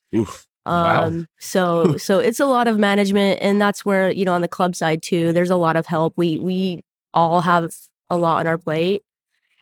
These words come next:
Speaker 3: and we help each other out, and we cover for each other when we, when needed. So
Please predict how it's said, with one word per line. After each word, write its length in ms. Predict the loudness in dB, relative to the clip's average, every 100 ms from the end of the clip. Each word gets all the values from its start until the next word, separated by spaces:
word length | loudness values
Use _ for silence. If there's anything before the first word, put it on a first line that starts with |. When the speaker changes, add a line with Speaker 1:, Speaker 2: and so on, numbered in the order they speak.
| -4
Speaker 3:
and 320 | 0 2 2
we 200 | 2 0
help 240 | 0 -2
each 120 | -2 -2
other 180 | 0
out, 160 | 0 0
and 80 | 0
we 80 | -2
cover 260 | -4 -4
for 120 | -4
each 160 | -6 -4
other 180 | -4 -2
when 120 | -2
we, 60 | -2 -2
when 180 | -2
needed. 380 | -2 -2 -2 -4 -8 _ _
So 400 | -8 -6 -6 -8